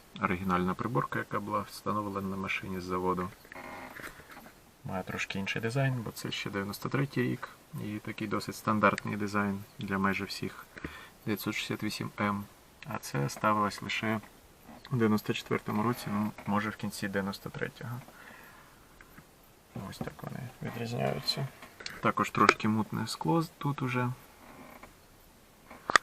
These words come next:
Пробіг сорок шість тисяч на оригінальній приборці.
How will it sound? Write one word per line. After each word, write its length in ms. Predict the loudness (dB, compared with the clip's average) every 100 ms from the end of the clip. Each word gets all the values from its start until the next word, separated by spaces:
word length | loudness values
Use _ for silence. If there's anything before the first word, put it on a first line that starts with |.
| 2
Пробіг 600 | 4 6 6 4 0 -8 -12 -14 -16 -10 -6 -6 -6 -14 -18 -8
сорок 300 | 2 4 4
шість 260 | 2 0 0
тисяч 420 | -2 2 0 2
на 320 | 4 4 4 0 -8 -12 -10 -12 -12 -10 0
оригінальній 560 | 2 4 6 6 6 4
приборці. 640 | 4 4 2 2 -2